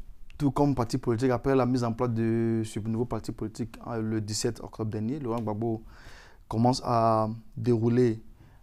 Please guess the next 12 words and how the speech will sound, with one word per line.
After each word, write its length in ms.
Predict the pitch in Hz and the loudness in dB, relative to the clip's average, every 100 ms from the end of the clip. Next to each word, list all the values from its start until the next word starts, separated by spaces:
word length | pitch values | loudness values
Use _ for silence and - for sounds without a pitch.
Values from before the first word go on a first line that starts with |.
| - | -12
à 540 | - 117 113 110 107 107 | -2 2 4 4 2 0
petits 240 | 120 107 117 | -2 -2 -6
pas 340 | - 120 156 - - - | 0 0 0 -12 -20 -12
les 100 | 120 | -10
différents 380 | 113 113 123 113 | -6 -4 -4 -2
organes 180 | 110 113 | -2 -4
qui 80 | 113 | -6
composent 460 | 110 104 120 113 | -8 -4 -4 -4
ce 100 | - | -4
nouveau 240 | 107 107 110 | -4 -2 -2
parti, 420 | 104 104 123 131 | -6 -6 -6 -4
dont 400 | 127 117 123 135 | -2 0 0 0